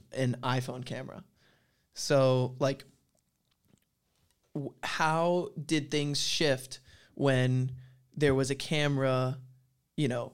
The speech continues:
pointed at you in nineteen ninety, you know, like, a camera looking like this? Like, if you point a camera at your friends, like, what's the difference in the reaction between, like, that and pointing a camera at your friends now for, like, Snapchat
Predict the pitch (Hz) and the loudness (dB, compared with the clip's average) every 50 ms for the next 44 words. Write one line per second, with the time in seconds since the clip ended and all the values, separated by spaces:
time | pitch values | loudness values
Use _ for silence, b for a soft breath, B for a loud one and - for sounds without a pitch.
0 | - - - 185 175 165 160 151 143 135 - 147 143 135 135 131 131 127 127 - | -10 -2 2 4 4 4 6 6 4 4 4 4 2 2 2 2 0 -2 -6 -10
1 | - - - 147 139 131 127 135 143 151 139 - 143 135 127 135 143 143 147 135 | -10 -4 0 0 2 2 2 2 2 2 2 2 0 2 2 2 2 2 2 2
2 | 123 120 120 - 98 143 139 139 135 143 135 - 127 - - 165 160 156 151 151 | 0 -4 -4 -2 0 2 4 4 4 2 0 -4 -6 -4 -2 0 0 2 0 0
3 | 147 165 143 143 147 143 143 156 143 135 - - - 135 127 - 127 - 139 127 | 0 0 0 0 0 0 2 2 2 2 0 0 -2 -2 -2 -4 -8 -8 -8 -4
4 | - 143 139 139 135 - 131 135 131 135 131 135 127 - 151 151 143 131 127 127 | -4 -4 -4 -2 -2 -2 -2 -2 -2 -2 -4 -4 -4 0 0 2 2 0 0 -2
5 | 127 120 123 131 131 - B B B B B B B B B - - 156 175 170 | -4 -4 -6 -6 -8 -14 B B B B B B B B B -2 0 0 2 2
6 | - 180 156 165 147 170 147 - 170 151 143 135 135 135 131 131 139 131 - 139 | 2 0 0 0 0 0 -2 0 2 2 4 6 6 6 6 4 2 0 0 -2
7 | 131 135 120 127 - - 143 131 131 131 131 123 123 123 127 - b b b b | 0 0 -2 -4 -4 -2 -2 0 0 2 0 0 0 -2 -6 -10 b b b b
8 | b b b b b b - - 139 135 143 147 143 135 127 123 - - - - | b b b b b b -10 -2 2 2 4 4 4 2 0 -2 -4 -6 -4 -2
9 | 131 131 123 123 123 117 - - - - - - 170 156 147 135 131 127 - - | 0 0 0 -2 -2 -6 -8 -12 -12 -4 0 2 2 2 2 2 0 -2 -2 -2
10 | 131 143 135 135 135 131 131 131 117 - - 139 - 135 131 - 131 135 135 123 | 0 0 0 0 2 2 2 2 2 2 2 2 2 2 0 0 0 0 -2 -2
11 | - 131 143 139 135 135 135 127 123 127 - - - - 135 123 123 131 - - | -2 -2 -2 -2 0 0 -2 -2 -4 -6 -8 -8 -4 -2 0 0 0 0 -4 -8
12 | - _ - - - 139 135 123 123 - - 127 113 - | -14 _ -8 -4 -2 -2 -2 -2 -2 -2 -2 -2 -2 -4